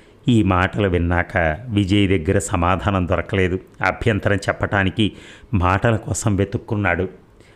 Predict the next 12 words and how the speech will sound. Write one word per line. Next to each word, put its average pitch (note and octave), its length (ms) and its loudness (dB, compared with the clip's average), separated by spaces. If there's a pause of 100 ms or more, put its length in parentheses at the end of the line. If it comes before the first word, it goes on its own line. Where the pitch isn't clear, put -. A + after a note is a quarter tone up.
(320)
కనపడలేదు. F2 760 -2 (1800)
చూసారా F2+ 420 0 (300)
సీరియల్ G2 480 2
ఎంత E2 380 -2
బాగుందో? F#2 460 0
నిజంగా E2 440 -4 (320)
నాకైతే F#2+ 600 -2 (640)
మొట్టమొదటి A#2 640 0
భాగంలోనే F2+ 580 0 (100)
చాలా D#2+ 200 0
నచ్చేసింది. F#2 640 -4 (400)
ఎందుకంటే F2+ 580 -2